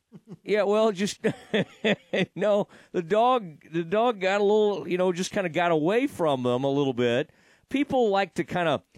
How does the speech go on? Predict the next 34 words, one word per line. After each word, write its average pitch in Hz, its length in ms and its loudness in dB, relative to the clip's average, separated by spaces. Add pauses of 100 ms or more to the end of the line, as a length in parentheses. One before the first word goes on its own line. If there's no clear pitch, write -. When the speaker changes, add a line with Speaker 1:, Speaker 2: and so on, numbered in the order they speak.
(240)
Speaker 2:
it's - 200 -10
not 226 200 0
enough 226 320 0
just - 220 -2
to 156 80 -2
have 175 320 0
the 139 100 -2
dog. 92 440 -2 (260)
Then 190 200 0
they 214 120 2
have 185 160 0
to 185 80 -2
have 175 140 0
that 156 140 0
Speaker 1:
<laughs> - 20 -10
Speaker 2:
long 165 500 2
leash, 180 560 0 (160)
or 170 140 0
the 156 100 -2
dog 190 340 2
gets 185 180 -2
to 175 100 -8
prance 190 440 -2
around 190 640 0 (220)
and 160 160 -4
gets 180 160 -2
to 170 100 -2
kinda 185 220 -2
mess 160 380 -2
around 180 200 2
with 165 100 -2
the 165 60 0
next 170 240 -4
table. 190 440 -2